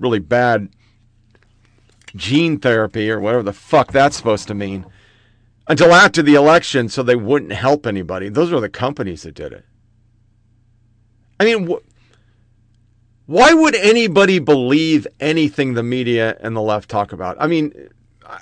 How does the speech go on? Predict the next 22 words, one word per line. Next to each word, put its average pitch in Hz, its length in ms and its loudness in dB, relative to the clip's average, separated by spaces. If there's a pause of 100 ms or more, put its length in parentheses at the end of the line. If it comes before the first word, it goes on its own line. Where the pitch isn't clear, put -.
(160)
today's 180 580 4
theme, 135 680 0
which 123 140 -6
I 131 60 0
don't 139 200 0
have 135 160 2
a 120 40 -6
theme, 123 300 -2
I 117 60 0
don't 120 100 0
have 107 140 -4
a - 100 -20
format, 120 380 2
I'm 117 100 -2
just 120 160 -6
down 120 200 0
here 110 180 -4 (320)
running, 127 260 -2
bumping 120 320 -2
my 110 120 -2
gums, 107 540 -2 (1800)
is 170 340 2